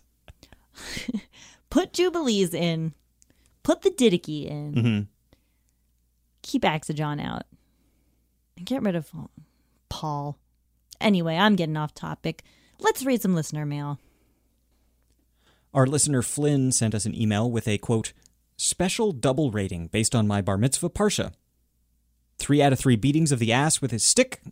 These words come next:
Speaker 2: and ten out of ten opened asses' mouths." I assume
Speaker 1: Nice.
Speaker 2: those are different asses. He also said,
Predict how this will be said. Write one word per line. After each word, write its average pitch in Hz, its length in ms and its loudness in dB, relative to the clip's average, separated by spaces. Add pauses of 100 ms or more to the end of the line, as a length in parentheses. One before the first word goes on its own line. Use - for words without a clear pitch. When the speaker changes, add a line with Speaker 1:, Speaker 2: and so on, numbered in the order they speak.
Speaker 2:
and 113 200 2
ten 226 220 0
out 226 100 4
of 220 100 -2
ten 208 280 2 (100)
opened 190 340 2 (100)
asses' 139 400 -2
mouths." 117 600 0
I 147 80 -4
assume 120 260 2
Speaker 1:
Nice. 113 80 0
Speaker 2:
those 120 160 -2
are 113 80 0
different 135 280 -8
asses. 85 440 -6 (340)
He - 140 -8
also 175 380 -2
said, 139 420 0